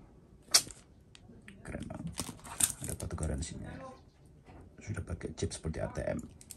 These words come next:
Uh, bagus. Kita buka. Uh,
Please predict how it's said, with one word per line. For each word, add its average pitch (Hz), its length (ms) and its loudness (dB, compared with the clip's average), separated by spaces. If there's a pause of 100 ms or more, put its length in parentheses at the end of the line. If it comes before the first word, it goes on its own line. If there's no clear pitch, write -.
(100)
Uh, - 160 6 (640)
bagus. - 300 -6 (1200)
Kita - 160 2
buka. 85 240 10 (1300)
Uh, 107 240 6